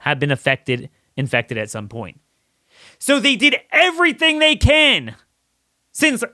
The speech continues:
early last March to shut people down. They were wearing masks the whole time. They maxed out after a few months. People were walking their dogs with it outside. You get dirty looks if you didn't wear it outside, much less inside. Everyone was wearing it. You couldn't get service anywhere without a mask.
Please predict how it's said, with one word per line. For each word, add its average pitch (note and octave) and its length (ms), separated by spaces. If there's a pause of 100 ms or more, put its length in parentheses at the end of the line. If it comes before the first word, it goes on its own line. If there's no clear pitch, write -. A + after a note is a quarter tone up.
early D4+ 320
last C4 340
March A3 460 (220)
to A3 100
shut B3 240
people G3+ 240
down. E3 260 (160)
They D#4 80
were D4+ 160
wearing D4 300
masks C4+ 300
the A#3+ 120
whole A#3 160
time. A3+ 300
They A3 160
maxed B3 360
out A3+ 360 (240)
after F#3+ 280
a F#3 40
few G3+ 200
months. E3+ 320 (180)
People C4+ 320
were A#3+ 140
walking A#3+ 360
their A#3 120
dogs G#3 360
with E3 140
it E3+ 80
outside. C#3+ 540 (240)
You G#3 120
get C4 220
dirty B3+ 240
looks A#3+ 240
if D3 140
you F3+ 40
didn't F3 160
wear F#3+ 140
it G3 60
outside, D3+ 580
much E3+ 220
less F3 160
inside. B2+ 400 (320)
Everyone A#3+ 340
was D#3 140
wearing C#3+ 180
it. A#2+ 100 (140)
You A3 160
couldn't B3 220
get A3+ 180
service A#3+ 380
anywhere A3+ 360
without C3 240
a A2 60
mask. F2+ 420